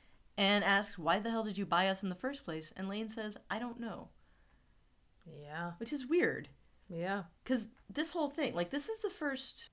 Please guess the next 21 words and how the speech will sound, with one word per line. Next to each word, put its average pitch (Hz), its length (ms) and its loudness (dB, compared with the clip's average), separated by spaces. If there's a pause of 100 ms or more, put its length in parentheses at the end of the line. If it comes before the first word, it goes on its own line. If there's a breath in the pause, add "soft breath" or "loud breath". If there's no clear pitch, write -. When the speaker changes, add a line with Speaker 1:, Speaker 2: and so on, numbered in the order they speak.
Speaker 1:
time 160 720 0
that 180 480 0
there's, 190 200 0
like, 190 200 0
any 277 220 0
real, 214 600 -2 (580 soft breath)
uh, 151 260 0
tension 135 640 -2 (320)
between 175 840 -4 (360)
the 156 640 -4 (200)
Pat-, - 260 0
Putnam 180 240 0
Powell 165 240 0
and 156 120 -4
Lowe 143 260 -2
and 147 180 -8
Sker-, 139 240 -10
Sterling - 340 -8
Cooper. - 260 -2
Speaker 2:
Well, 262 240 8
it's 190 200 0